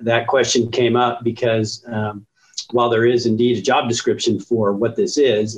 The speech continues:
and, and by title, it's the training sergeant spot, um, I do feel like I wear a number of hats in the sense of, um, you know, I assist with public information,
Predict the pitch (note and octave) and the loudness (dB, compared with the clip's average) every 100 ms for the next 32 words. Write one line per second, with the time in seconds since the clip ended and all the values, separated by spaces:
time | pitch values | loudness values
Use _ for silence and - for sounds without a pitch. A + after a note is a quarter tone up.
0 | G2+ G2 G2+ G2 _ A2 G#2+ - A2 A#2 | -8 -8 -6 -8 _ -20 -18 -2 0 0
1 | A#2+ A#2+ A2+ G#2 G#2+ - - - A#2 A#2 | 0 0 2 0 -2 -8 -12 -2 2 2
2 | A2 G2+ - - _ _ _ - - A#2 | 2 -4 -10 -20 _ _ _ -6 -2 0
3 | A#2 G#2 G2+ - B2+ A2+ G#2 - _ _ | 2 0 -2 -2 0 0 0 -6 _ _
4 | G2+ F#2+ F#2+ F#2 _ _ _ B2 A#2+ B2 | -20 -18 -18 -20 _ _ _ -2 0 0
5 | C3+ B2 A2+ A2+ A2+ A#2 A2+ A2+ A#2 A2+ | 2 2 2 2 2 2 2 2 2 2
6 | G#2+ B2 A#2 A2 - - - _ A2 G#2+ | 0 0 0 0 -4 -8 -10 _ -2 -2
7 | G#2+ A#2+ A2+ G#2+ A2+ G#2+ G2+ G#2 G2+ G#2 | 0 0 0 0 0 0 -2 -8 -8 -10
8 | - _ _ _ _ _ _ _ _ G#2 | -14 _ _ _ _ _ _ _ _ -2
9 | G2+ G2+ G#2+ G#2+ A#2+ G#2 - G#2 - A2 | 0 2 2 2 0 0 0 -2 -2 -2
10 | G2+ G#2+ A2 A2+ A#2 B2 A2 G#2+ | 0 0 0 2 2 2 0 -2